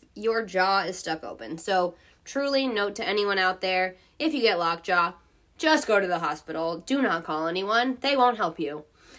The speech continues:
So the paramedics come, they stare at me like I'm a fucking weirdo, and they're like,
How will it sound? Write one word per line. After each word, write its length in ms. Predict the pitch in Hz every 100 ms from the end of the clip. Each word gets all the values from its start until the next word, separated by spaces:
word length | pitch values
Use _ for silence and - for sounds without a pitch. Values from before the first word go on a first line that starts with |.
| - _ _ _ _ _ _ _ _ -
So 120 | 302
the 100 | 277
paramedics 420 | 320 320 294 269
come, 540 | - 240 208 208 214 -
they 140 | - 202
stare 260 | - 196
at 80 | 196
me 100 | 202
like 320 | 185 180 175
I'm 140 | 180 190
a 60 |
fucking 240 | 180 180 170
weirdo, 400 | 165 156 160 160
and 100 | 175
they're 140 | 170
like, 320 | 170 160 151